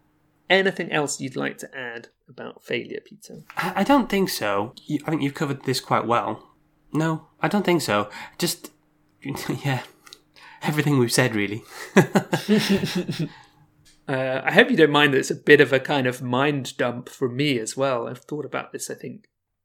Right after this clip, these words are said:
Speaker 1: a lot. You know, maybe it's that I keep an eye on the tenor of conversations rather than just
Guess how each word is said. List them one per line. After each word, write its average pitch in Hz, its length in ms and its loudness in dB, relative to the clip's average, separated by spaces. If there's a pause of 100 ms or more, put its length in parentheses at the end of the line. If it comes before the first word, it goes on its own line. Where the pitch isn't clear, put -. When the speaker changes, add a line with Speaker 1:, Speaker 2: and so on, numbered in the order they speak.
(140)
Speaker 1:
a 139 60 -2
lot. 123 500 -6 (140)
You 120 120 -8
know, 113 100 -12
maybe 120 260 -6
it's - 160 -8
that 120 160 -14
I 127 40 -8
keep - 260 -12
an 117 100 -8
eye 117 160 -8
on 113 300 -14 (500)
the 135 400 -10 (600)
tenor 165 440 -2
of 175 160 -6
conversations 175 840 -4
rather 127 300 -6
than 127 220 -14
just - 460 -8